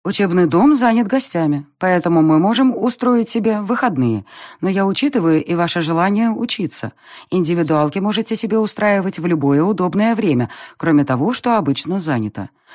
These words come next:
Итак, для желающих. Бернар будет ждать вас в гостиной, где, как вы помните, в уголке есть удобный письменный стол для занятий».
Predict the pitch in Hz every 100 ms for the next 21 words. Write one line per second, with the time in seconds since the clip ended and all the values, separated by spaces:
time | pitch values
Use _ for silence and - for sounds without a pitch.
0 | - - 240 196 156 175 233 254 214 147
1 | 123 139 123 - - - 180 180 247 294
2 | 247 196 160 165 147 147 160 131 110 147
3 | - - 147 170 262 285 - - 160 180
4 | 160 151 151 143 143 185 220 226 240 240
5 | 240 247 202 175 180 156 147 175 208 202
6 | - 208 196 - 139 131 120 170 165 208
7 | 185 - - -